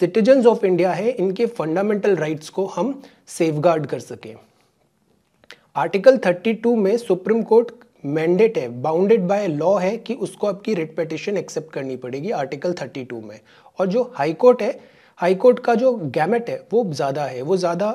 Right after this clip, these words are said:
केसेस में रिट पिटीशन टू ट्वेंटी सिक्स के अंदर एक्सेप्ट कर सकती है। So this is page number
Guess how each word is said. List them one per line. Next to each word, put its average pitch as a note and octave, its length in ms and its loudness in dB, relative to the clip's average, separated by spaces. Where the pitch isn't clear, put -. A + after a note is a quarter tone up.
केसेस F3+ 380 0
में F#3+ 160 -4
रिट D#3+ 220 -4
पिटीशन D#3+ 460 -6
टू G#3+ 120 2
ट्वेंटी G3 360 0
सिक्स F3+ 280 -8
के E3+ 140 -4
अंदर D3+ 320 -6
एक्सेप्ट - 360 -8
कर B2+ 140 -8
सकती A2+ 380 -14
है। G#2 280 -20
So A#3 100 0
this G#3 220 0
is A#3 120 -2
page F#3 280 4
number E3+ 240 2